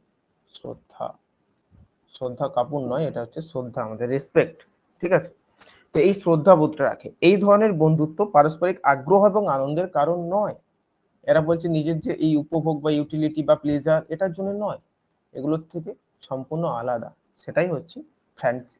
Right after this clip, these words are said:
friendship of good। clear? তো আমরা এই তিন ধরনের বন্ধুত্ব জানতে পারি কার কাছ থেকে? অ্যারিস্টটলের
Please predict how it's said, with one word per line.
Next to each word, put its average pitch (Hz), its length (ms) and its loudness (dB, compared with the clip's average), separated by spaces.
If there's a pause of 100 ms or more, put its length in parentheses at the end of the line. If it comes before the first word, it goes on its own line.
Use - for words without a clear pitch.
(100)
friendship 139 400 -6
of 127 160 0 (680)
good। 139 220 2 (380)
clear? 190 200 -6 (320)
তো 147 60 4
আমরা 147 220 4
এই 165 120 0
তিন 160 280 0
ধরনের 147 280 0
বন্ধুত্ব 127 640 -8 (400)
জানতে 160 340 4
পারি 180 180 2
কার 151 180 2
কাছ 135 200 0
থেকে? - 260 -6
অ্যারিস্টটলের 147 640 -2